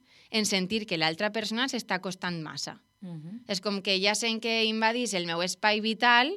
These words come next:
Speaker 1: que jo li he donat permís a que invaïsca, però en el moment en què ho fa, entonces resulta que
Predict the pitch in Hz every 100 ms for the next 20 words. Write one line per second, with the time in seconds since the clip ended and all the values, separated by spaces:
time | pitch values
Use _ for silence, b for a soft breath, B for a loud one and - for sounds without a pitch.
0 | - 202 180 190 208 233 240 240 233 226
1 | 226 226 220 220 226 220 262 269 277 294
2 | 269 226 196 180 180 170 170 185 220 254
3 | 247 240 262 285 233 202 208 240 240 240
4 | 226 269 262 247